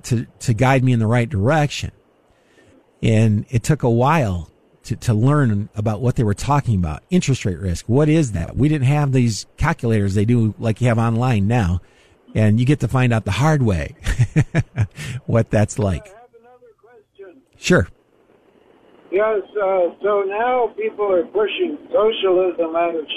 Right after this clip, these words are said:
Speaker 2: sheer ignorance, and this would have a chance of ruining economic growth and the stock market. Do you agree?
Speaker 1: No.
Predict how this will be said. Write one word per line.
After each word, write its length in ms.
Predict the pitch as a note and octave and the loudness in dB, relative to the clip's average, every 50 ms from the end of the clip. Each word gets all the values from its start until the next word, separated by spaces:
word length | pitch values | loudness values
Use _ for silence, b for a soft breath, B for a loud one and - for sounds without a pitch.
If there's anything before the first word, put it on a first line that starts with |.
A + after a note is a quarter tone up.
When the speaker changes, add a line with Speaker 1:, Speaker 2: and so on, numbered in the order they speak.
| D3 | -2
Speaker 2:
sheer 400 | D#3+ F3+ G3 G3 F#3 D#3+ - E3+ | 0 2 2 4 2 0 -4 -4
ignorance, 600 | E3+ F3+ F#3 - - F#3 E3+ D#3+ D3 C#3+ C#3 C#3 - - - - - - - - - - - - - | -4 -4 -4 -4 -4 -4 -2 -2 -2 -2 -6 -8 -10 -12 -14 -14 -16 -16 -18 -20 -20 -20 -20 -2 2
and 280 | E3 E3+ E3+ F3 E3+ F3 | 4 4 4 4 4 4
this 220 | F#3 G3+ A#3 A3+ - - - - F3+ | 4 6 4 4 2 -2 -12 -8 -4
would 200 | F#3 F#3 F#3+ F3+ | -4 -2 0 2
have 200 | F#3+ G3+ G3 - | 2 2 2 0
a 100 | E3+ D#3+ | -2 -6
chance 500 | - - F#3 G#3 G#3+ G#3 G3+ F#3 D3 - - | -4 0 0 2 2 2 0 -2 -4 -6 -6
of 160 | F3 E3+ E3 | -6 -6 -2
ruining 460 | E3+ G3 G3+ G3+ F#3+ F#3 F#3 F3 E3+ F3 | 2 2 2 2 2 0 -2 -4 -4 -2
economic 680 | F3+ F3+ F3+ - F3 F3 E3+ E3+ E3 E3 D#3+ D#3 D3+ - | -4 -4 -4 -6 -6 -2 -2 -2 -2 -2 -6 -6 -8 -2
growth 420 | D#3 E3 E3+ F3 F3 E3 D#3 - | 0 2 4 4 4 2 0 -2
and 240 | E3 E3 D#3+ D#3+ D#3 | -4 -4 -4 -4 -4
the 140 | D3 C#3+ - - - | -8 -10 -14 -6 -2
stock 340 | D#3+ E3 D#3+ D3+ - - | 0 2 2 0 -2 -4
market. 540 | D3 C#3+ C#3 C3+ - - C3+ A#2 A2+ B2 B2+ | -4 -2 -2 -2 -4 -6 -6 -8 -8 -6 -6
Do 60 | C#3+ | -2
you 180 | D3 D3 C#3+ - | -2 -2 -2 0
agree? 340 | - D3+ D#3+ E3+ F3 F3 - - - - - - - - - - | 0 2 4 4 4 2 0 -4 -14 -18 -20 -20 -20 -20 -10 0
Speaker 1:
No. 320 | - - D3+ D3 D#3 D3 | 2 4 6 6 4 2